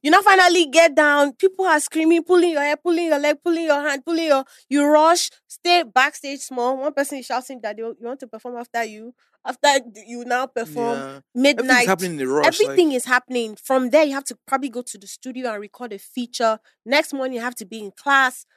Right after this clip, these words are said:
Speaker 1: By twelve, I have to go for an interview here. Go back to class at maybe three. Come back in the evening. Go back to the studio 'cause I'm
Speaker 2: A
Speaker 1: recording.
Speaker 2: schedule.
Speaker 1: I was on a schedule. You ain't gonna see me. So how? When? Where?
Speaker 2: I think I don't, I understand your exhaustion now.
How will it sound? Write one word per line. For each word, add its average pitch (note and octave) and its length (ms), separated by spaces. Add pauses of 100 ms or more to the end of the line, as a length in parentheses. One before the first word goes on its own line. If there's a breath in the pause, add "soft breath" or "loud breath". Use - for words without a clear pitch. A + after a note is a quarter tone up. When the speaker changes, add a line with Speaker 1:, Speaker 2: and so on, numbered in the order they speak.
(120)
Speaker 1:
By A3 140
twelve, C#4+ 240
I - 20
have A#3+ 140
to - 40
go B3 100
for A3+ 140
an F#3 80
interview A#3+ 480
here. A3+ 380 (240 soft breath)
Go D4 100
back C4+ 220
to A3+ 100
class C4 320
at F#3+ 160
maybe B3 240
three. A#3 440 (180)
Come D#4 120
back C#4+ 200
in A3 80
the A#3 60
evening. B3 260
Go B3 120
back C4 200
to A3 120
the G3+ 100
studio B3 360
'cause G#3 180
I'm F#3+ 120
Speaker 2:
A F3+ 60
Speaker 1:
recording. G#3+ 440
Speaker 2:
schedule. C3 520 (120)
Speaker 1:
I F#4+ 60
was A4 220
on A4 180
a G4+ 40
schedule. - 640
You C#4 160
ain't B4+ 140
gonna A3+ 220
see - 260
me. F#3+ 320 (1040)
So E4+ 280
how? D4+ 400 (440)
When? C4+ 480 (160)
Where? C4+ 420 (360 soft breath)
Speaker 2:
I - 60
think - 180
I F#3+ 80
don't, E3+ 240
I D#3+ 80
understand E3 320
your D#3 100
exhaustion C3 480
now. C3 200